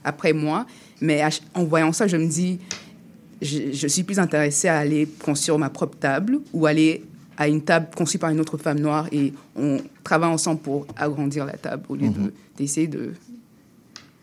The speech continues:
Speaker 1: d'entrer dans la télévision québécoise.
Speaker 2: Ouais.
Speaker 1: Cela étant dit,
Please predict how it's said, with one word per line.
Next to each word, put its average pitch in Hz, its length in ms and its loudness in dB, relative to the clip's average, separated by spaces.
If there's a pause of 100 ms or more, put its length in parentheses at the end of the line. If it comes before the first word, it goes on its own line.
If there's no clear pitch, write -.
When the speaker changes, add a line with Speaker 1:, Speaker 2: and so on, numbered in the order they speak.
(340)
Speaker 1:
d'entrer 156 280 -2
dans 147 100 2
la 135 120 0
télévision 143 540 -2
québécoise. - 440 -8
Speaker 2:
Ouais. 92 300 2
Speaker 1:
Cela 170 240 2
étant 156 220 2
dit, 180 300 -2